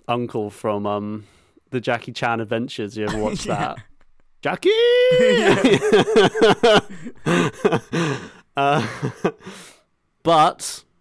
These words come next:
Speaker 1: not only did he, you know, fucking invent calculus, but figured out gravity, how light works,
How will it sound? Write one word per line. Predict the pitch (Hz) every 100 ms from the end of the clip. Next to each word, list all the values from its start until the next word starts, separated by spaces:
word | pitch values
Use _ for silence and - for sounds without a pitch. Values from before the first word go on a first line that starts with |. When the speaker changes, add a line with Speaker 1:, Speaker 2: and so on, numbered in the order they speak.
| _ _
Speaker 1:
not | 139 175
only | 165 208 196
did | 127
he, | 117 107 _ _ _ _ _ _
you | 135
know, | 113 101
fucking | 101 120 - 110
invent | 104 101 117 110 -
calculus, | 123 127 123 101 113 123
but | - 123 120 - _
figured | - - 147 135
out | 131
gravity, | 127 123 120 123 139 208 220 _ _
how | - 156
light | 123 123 131 120
works, | 117 131 180 - -